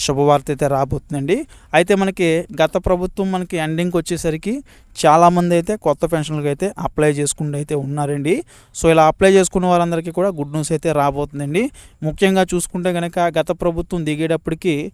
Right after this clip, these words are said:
దాదాపు రెండున్నర లక్షలు, మూడు లక్షల దాకా అయితే కొత్తగా అప్లై చేసుకున్న వారైతే ఉన్నారండి. అయితే ప్రభుత్వం రీసెంట్గా కనుక మళ్ళీ రిజిస్ట్రేషన్ ప్రారంభిస్తే కనుక so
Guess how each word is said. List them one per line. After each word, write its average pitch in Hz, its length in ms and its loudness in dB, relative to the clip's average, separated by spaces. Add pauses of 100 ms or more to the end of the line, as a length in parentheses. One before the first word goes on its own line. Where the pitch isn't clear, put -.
(420)
దాదాపు 170 420 4 (480)
రెండున్నర 170 460 0
లక్షలు, 175 320 -2
మూడు 170 200 -2
లక్షల 156 220 -2 (100)
దాకా 156 220 0
అయితే 160 200 -4 (520)
కొత్తగా 165 380 2
అప్లై 170 260 0
చేసుకున్న 156 420 -4
వారైతే 151 340 2 (220)
ఉన్నారండి. 143 460 0 (480)
అయితే 165 160 2 (120)
ప్రభుత్వం 170 420 0 (120)
రీసెంట్గా 185 540 0
కనుక 175 220 -2 (360)
మళ్ళీ 165 200 2 (100)
రిజిస్ట్రేషన్ 165 460 -2 (120)
ప్రారంభిస్తే 156 640 0
కనుక 151 200 -2 (640)
so - 80 -2